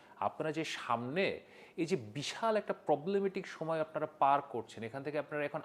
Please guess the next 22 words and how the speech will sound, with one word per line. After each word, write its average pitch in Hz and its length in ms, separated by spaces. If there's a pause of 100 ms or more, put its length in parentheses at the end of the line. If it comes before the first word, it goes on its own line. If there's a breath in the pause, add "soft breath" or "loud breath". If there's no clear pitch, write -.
আস্তে - 720
আস্তে 160 240
বের 131 340
হওয়া 156 160
শুরু 131 240
করবেন 110 320 (280 loud breath)
এবং 117 120
সামনে 131 420
ফ্লাই 113 440
করবেন, 98 320 (100)
টেক 131 240
অফ 131 140 (100)
করবেন। 85 280
কিন্তু - 420
ফাউন্ডিং 175 760
ব্লকটা 123 360
হবে 131 180
এই 127 280
অগস্ট 101 460
মাস। - 200 (1300 loud breath)
অগস্ট 247 320
মাসের 294 200